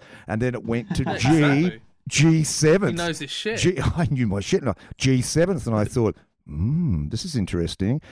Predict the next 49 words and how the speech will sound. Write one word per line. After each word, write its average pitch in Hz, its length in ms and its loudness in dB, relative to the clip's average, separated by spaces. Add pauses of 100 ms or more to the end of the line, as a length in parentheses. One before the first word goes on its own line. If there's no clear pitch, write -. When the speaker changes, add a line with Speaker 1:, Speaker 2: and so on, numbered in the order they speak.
(160)
Speaker 1:
And 139 140 0
then 143 180 2
these 170 180 0
were 147 120 2
one 190 280 0
finger 175 400 0
pointer 165 420 0
chords, 82 420 -4
they 85 80 -2
were 82 100 -2
called. 80 380 -6 (420)
Then 226 280 0
I 254 60 2
progressed 160 440 -2
from 151 180 -2
there, 165 240 0
from 120 220 -2
the 113 100 -2
pointer 151 340 -2
book. - 340 -4 (500)
That - 200 -6
was, 92 260 -4
uh, 95 180 0 (440)
uh, 101 60 -2
back 113 240 -2
in 107 140 -2
the 104 260 0
early 101 300 0
seventies. 90 520 -4 (640)
Then 156 200 2
I 156 40 0
went 139 220 2
into, 123 500 0
you 117 140 0
know, 107 120 -2
played 117 420 -4
in, 110 260 -6
in 104 160 -2
various 113 380 -2
bands 107 500 -2
at 95 120 -10
high 101 200 -2
school. 101 400 0 (220)
We 120 100 -2
were 113 140 0
all 95 60 -2
shit, - 420 -4
of - 140 -18
course, 107 520 -4